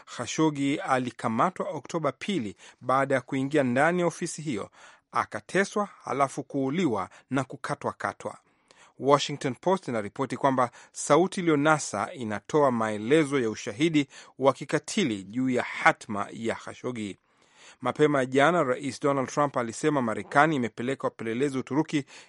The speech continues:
ili kujaribu kuchunguza kile kilichomfika mwandishi habari huyo. Alikuwa mpinzani mkuu wa mwanamfalme Mohammed wa Saudi Arabia, ambaye amekuwa akifanya mageuzi muhimu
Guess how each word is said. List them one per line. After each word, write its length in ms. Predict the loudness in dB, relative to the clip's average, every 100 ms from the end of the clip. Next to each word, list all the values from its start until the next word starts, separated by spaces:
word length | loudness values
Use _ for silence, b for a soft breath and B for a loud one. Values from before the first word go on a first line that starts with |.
| _
ili 340 | 4 4 4
kujaribu 540 | -2 0 0 2 0 -4
kuchunguza 680 | -8 -8 0 4 4 2 -6
kile 260 | -2 -2
kilichomfika 840 | -2 -6 -8 -10 -6 -8 -6 -4 -4
mwandishi 500 | -2 -4 -4 -6 -6
habari 260 | -4 -4
huyo. 340 | 2 6 6 4 B B -4
Alikuwa 720 | 0 2 0 0 4 4 4
mpinzani 600 | -2 -6 -4 0 0 2
mkuu 480 | -2 -4 0 0 2
wa 100 | 0
mwanamfalme 960 | 0 0 0 -4 4 6 6 2 0
Mohammed 840 | 0 -2 -2 0 0 0 -2 0 -2 b b b b b b b _ _ _ _ _ _ _ _
wa 320 | 2 2 2 -4 -10
Saudi 380 | -2 0 2 0
Arabia, 640 | 4 4 4 0 0 -2 -4
ambaye 640 | -4 0 4 6 6 4 2
amekuwa 580 | -2 -4 -6 -4 -2
akifanya 500 | -2 -2 0 0 0
mageuzi 640 | -2 -2 -2 -2 -2 -2 -2
muhimu 580 | -2 -4 0 2 2